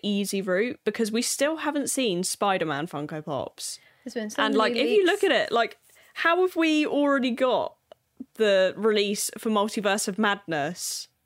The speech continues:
Speaker 1: like, a good month or so before? And with Spider-Man, nothing. <laughs>
Speaker 2: Absolutely nothing. But then that, that, then that makes you think, like, are they planning something big?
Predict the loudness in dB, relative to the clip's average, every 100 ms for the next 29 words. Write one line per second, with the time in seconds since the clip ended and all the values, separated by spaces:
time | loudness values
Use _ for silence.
0 | _ _ -4 -2 0 0 2 2 2 2
1 | 0 -2 -4 -2 0 0 0 -2 0 0
2 | -2 -6 _ _ -2 0 0 0 0 0
3 | 0 0 0 -2 -2 -6 -4 2 4 4
4 | 2 -2 -2 0 -2 -4 -6 -6 -6 -6
5 | -4 -6 -4 -6 -6 -16 -8 -4 -2 -2
6 | -2 0 0 0 -2 0 0 -2 -2 -2
7 | -2 -6 -6 -10 -6 -6 -4 -4 -2 -2
8 | -4 -14 _ _ _ _ _ _ _ _
9 | _ _ 0 0 0 -2 -4 -6 -6 -8
10 | -8 -8 -8 -6 -4 -6